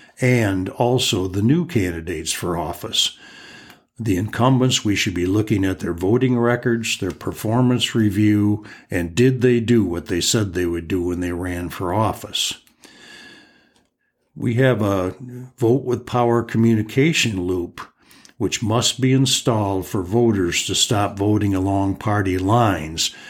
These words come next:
start voting for individuals and what they stand for and what they will do. We need to use qualifications, not personalities or party lines,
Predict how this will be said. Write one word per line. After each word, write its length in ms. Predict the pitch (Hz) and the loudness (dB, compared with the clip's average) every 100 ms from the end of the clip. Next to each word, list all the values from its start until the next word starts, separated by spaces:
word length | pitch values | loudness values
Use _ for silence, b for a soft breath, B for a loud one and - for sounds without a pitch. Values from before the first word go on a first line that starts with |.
| B B | B B
start 420 | - - 110 107 101 | -6 -2 2 2 2
voting 460 | 101 104 104 98 | 2 2 2 0
for 160 | 95 101 | 0 0
individuals 800 | 107 101 95 110 110 98 95 98 | 2 2 2 2 2 2 0 0
and 140 | 95 | -2
what 200 | 95 98 | -2 -4
they 140 | - 90 | -4 -2
stand 500 | - - 113 110 107 | 0 0 0 0 0
for 280 | 92 85 90 | -4 -4 -4
and 120 | 87 | -2
what 220 | 95 - | -4 -4
they 140 | 101 | -4
will 240 | 87 92 90 | -2 -2 0
do. 500 | 92 117 78 78 - _ B B B B B B | 2 2 2 -6 -16 _ B B B B B B
We 160 | 110 117 | 2 4
need 360 | 117 110 98 | 4 4 2
to 60 | 101 | 0
use 300 | 95 98 - | 0 0 -2
qualifications, 1400 | - 107 107 107 101 110 - 113 92 - 85 85 - - _ | -2 0 2 2 0 -2 2 2 2 -2 -6 -4 -6 -6 _
not 460 | 92 95 107 107 - | -4 0 0 0 -2
personalities 960 | 131 113 - 107 107 107 104 104 95 | 0 2 2 2 2 2 2 2 2
or 80 | 107 | 0
party 460 | 104 117 107 95 85 | 0 2 2 0 -2
lines, 600 | 85 80 80 78 - | -6 -8 -8 -6 -6